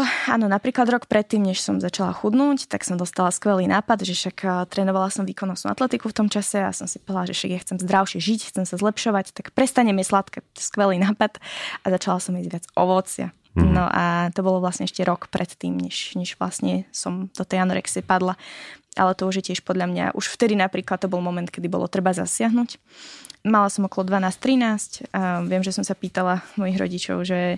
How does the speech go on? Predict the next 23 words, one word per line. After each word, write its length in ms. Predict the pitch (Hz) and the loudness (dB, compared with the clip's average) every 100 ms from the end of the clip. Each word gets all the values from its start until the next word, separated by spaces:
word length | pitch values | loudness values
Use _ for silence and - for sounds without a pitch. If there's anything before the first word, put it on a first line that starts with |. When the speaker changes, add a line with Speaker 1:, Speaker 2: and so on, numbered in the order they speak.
| - | -4
Speaker 1:
či 140 | - | -4
keď 140 | 208 202 | -2 0
si 80 | 208 | 0
natrem 240 | 202 208 | 0 0
chlebík 320 | - 214 208 | 0 0 2
maslom, 560 | 214 202 - 190 190 190 - | 2 0 0 0 0 -2 -6
či 140 | - | -6
z 80 | - | -2
toho 160 | 202 196 | 0 2
priberiem. 640 | - 180 180 175 175 180 | 0 0 2 0 -2 -2
Speaker 2:
Mhm. 300 | - 104 92 | 4 6 6
Speaker 1:
No 60 | 190 | 4
a 80 | 180 | 0
naši 260 | 175 180 - | -2 -2 -6
vtedy 380 | - 175 170 | -4 -4 -4
tak 160 | - - | -8 -12
akože 240 | - 185 | -6 -4
vždycky 260 | 185 190 - | -2 -2 -4
sa 140 | 190 | -4
snažili 320 | 190 202 196 196 | 0 2 2 2
racionálne 540 | 196 - 202 190 185 | 0 -2 -2 -2 -2
povedať, 440 | 196 196 185 190 | -2 0 0 0
že 120 | 180 | -2